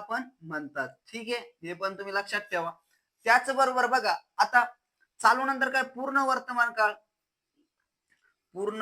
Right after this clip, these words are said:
वर्तमान मान काळ. ठीक आहे, पूर्ण वर्तमान काळानंतर चौथा जो उपप्रकार आहे तो म्हणजे रीती वर्तमान काळ. कसा? रीती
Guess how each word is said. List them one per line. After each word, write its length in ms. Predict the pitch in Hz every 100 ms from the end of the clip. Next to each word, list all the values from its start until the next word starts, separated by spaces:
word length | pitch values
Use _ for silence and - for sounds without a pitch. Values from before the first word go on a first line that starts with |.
| 214
वर्तमान 680 | 202 190 - 190 175 175 180 _ _ _ _ _ _ _ _ _ _ _ _ _ _ _ _ _ _ _
मान 300 | 143 139 143 139 _ -
काळ. 280 | 147 135 131 _ _ _ _ _ _ _ _ _ _ _ _ _ _ _ -
ठीक 200 | 220 214
आहे, 100 | 208 - _ 202
पूर्ण 200 | 220 247 247
वर्तमान 460 | 240 240 240 240
काळानंतर 560 | 233 220 233 233 233 233 -
चौथा 340 | 240 262 262
जो 120 | 262 262
उपप्रकार 520 | 254 254 254 240 240
आहे 180 | 240 214
तो 300 | _ - 240
म्हणजे 320 | 233 202 220
रीती 340 | 214 226 - 262
वर्तमान 580 | 240 - 226 214 220 220
काळ. 240 | 170 123 - _ _ _ -
कसा? 260 | 175 214 233 - _ _ _ _ -
रीती 540 | 143 175 175 -